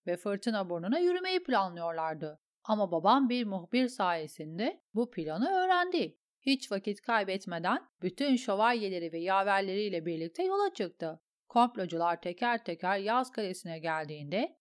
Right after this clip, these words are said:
babam her birini sırayla mağlup edip birleşmelerini engelledi. Lord Feal'ı teke tek bir dövüşte öldürdü ve Lord'un oğlu Gümüş Balta'yı esir aldı." Devon Pylos'a baktı. "Böyle mi oldu?"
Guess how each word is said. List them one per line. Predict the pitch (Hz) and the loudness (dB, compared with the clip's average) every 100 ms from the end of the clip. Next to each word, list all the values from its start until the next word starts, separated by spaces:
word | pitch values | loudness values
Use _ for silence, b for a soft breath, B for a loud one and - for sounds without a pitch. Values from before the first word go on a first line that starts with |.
| _ | _
babam | 226 220 202 190 | 0 2 2 2
her | - 240 233 | 2 4 4
birini | 202 185 170 165 | 0 -4 -6 -10
sırayla | - 165 226 294 294 | -4 0 2 2 0
mağlup | 254 208 180 175 | 0 0 0 -4
edip | 156 160 370 - _ | -4 -2 -4 -6 _
birleşmelerini | 170 165 170 - 190 185 208 | -2 0 -2 -2 -4 -2 -2
engelledi. | 359 339 240 196 170 156 151 151 _ _ _ _ | -2 -2 2 2 2 -2 -6 -8 _ _ _ _
Lord | 277 254 | -2 0
Feal'ı | - 233 185 214 320 | 0 0 2 0 -2
teke | 180 165 165 | -4 -6 -2
tek | 262 262 | -4 -2
bir | 190 175 | -4 -4
dövüşte | 156 165 - 349 | -4 -6 -2 2
öldürdü | 359 349 359 349 339 175 - _ | 2 2 2 2 2 0 -4 _
ve | 185 180 | -2 0
Lord'un | 170 175 180 233 | 2 2 2 2
oğlu | 214 175 165 | 2 0 -2
Gümüş | 180 220 254 - | -2 -2 -2 0
Balta'yı | 185 160 226 302 339 | 0 0 -2 0 -2
esir | 349 392 | -2 2
aldı." | 320 196 165 160 151 - _ _ _ - | 4 2 0 -4 -8 -14 _ _ _ -4
Devon | 202 180 160 254 | 0 0 2 0
Pylos'a | 262 330 330 277 - 156 | 4 4 4 2 -2 -2
baktı. | 160 - - 156 160 _ _ _ | -4 -6 -8 -8 -10 _ _ _
"Böyle | 175 170 151 | -6 -4 2
mi | 240 | 2
oldu?" | 440 508 320 247 185 156 147 | 4 2 2 0 -2 -6 -8